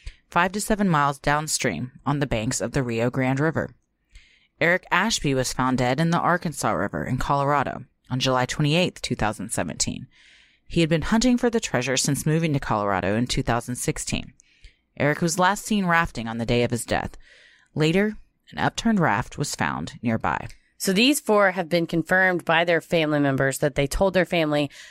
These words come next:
Speaker 2: "I am going out
Speaker 1: This
Speaker 2: to
Speaker 1: is
Speaker 2: find
Speaker 1: where
Speaker 2: the
Speaker 1: I'm going.
Speaker 2: treasure.
Speaker 1: Yes.
Speaker 2: I will, this is where I'll be."
Speaker 1: Yes. There's also,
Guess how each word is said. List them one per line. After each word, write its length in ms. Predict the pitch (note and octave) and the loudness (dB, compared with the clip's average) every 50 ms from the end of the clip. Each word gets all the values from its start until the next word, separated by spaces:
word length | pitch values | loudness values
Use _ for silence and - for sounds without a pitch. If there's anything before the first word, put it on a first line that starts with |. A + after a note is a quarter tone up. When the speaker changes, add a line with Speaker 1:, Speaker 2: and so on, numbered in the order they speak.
| - - - | -20 -10 0
Speaker 2:
"I 160 | - D#3 E3+ | 2 4 4
am 160 | E3 D#3+ E3 | 6 4 2
going 340 | D#3 D#3 D3+ D3+ D3+ D3+ D3 | 2 2 4 4 4 2 2
out 160 | C#3+ C#3+ - | 2 2 2
Speaker 1:
This 120 | - E3 - | 2 2 2
Speaker 2:
to 80 | D3 - | 2 2
Speaker 1:
is 40 | - | 2
Speaker 2:
find 120 | D3+ D3 | 4 4
Speaker 1:
where 80 | D#3 D3+ | 4 4
Speaker 2:
the 20 | |
Speaker 1:
I'm 60 | C#3+ D3 - D#3+ C#3+ C#3 | 2 2 2 2 2 2
going. 20 | C#3 | 2
Speaker 2:
treasure. 180 | C#3 C3+ C3+ C3+ | 2 2 2 2
Speaker 1:
Yes. 320 | C3+ C3+ A#2+ A#2+ - - - | 2 2 0 0 -2 0 2
Speaker 2:
I 100 | D3+ D#3 | 0 2
will, 180 | C#3+ C#3 - - | 2 0 -4 -2
this 160 | C#3+ D3 C#3 | -4 -4 -2
is 80 | C3+ | 0
where 120 | C3+ C3 A#2+ | 0 2 2
I'll 120 | A#2+ A#2 | 2 0
be." 100 | - - | 0 -2
Speaker 1:
Yes. 480 | - - G#2 - - - - - - - - - - - F3 - - | -2 0 -2 -2 0 -2 -2 -2 -2 -4 -6 -12 -12 -12 -12 -8 0
There's 260 | D#3+ F#3+ F#3 F3 E3 | 2 2 2 4 4
also, 680 | F3+ E3 E3 - - F3+ D#3+ D#3 D3+ D3+ D3+ C#3+ - | 4 2 4 2 2 2 4 4 4 4 2 2 -2